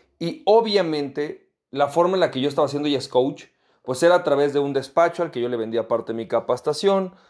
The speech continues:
Por otro lado, había, había logrado vender mis propias capacitaciones y mis propias consultorías a ciertas empresas, bueno, más que consultorías, coaching a ciertas empresas, entonces la verdad yo iba muy bien.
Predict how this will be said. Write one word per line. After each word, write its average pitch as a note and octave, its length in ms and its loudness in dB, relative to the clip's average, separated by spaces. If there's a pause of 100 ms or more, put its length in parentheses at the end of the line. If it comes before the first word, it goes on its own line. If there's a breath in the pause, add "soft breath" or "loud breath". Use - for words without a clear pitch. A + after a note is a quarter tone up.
(160 soft breath)
Por C3+ 140 0
otro D3 180 2
lado, D3 140 6
había, C#3 300 2
había C3 180 0
logrado C3 320 2
vender A#2+ 300 -2
mis B2 160 -8
propias B2+ 320 -4
capacitaciones A2+ 800 -6
y A#2 80 -8
mis A2 100 -6
propias A#2+ 380 -2
consultorías A2+ 760 -2 (440 soft breath)
a A2 80 -6
ciertas B2+ 420 -2
empresas, F#3 580 0
bueno, D#3+ 200 0
más D#3 100 -2
que - 100 -12
consultorías, A#2 460 -2
coaching D3+ 480 -2
a G#2+ 60 -4
ciertas A#2 380 -6
empresas, F#3 420 -4
entonces F3 320 -2
la D#3 80 4
verdad C#3 180 2
yo C#3 60 -8
iba C#3 120 0
muy B2 140 -4
bien. F2+ 240 -8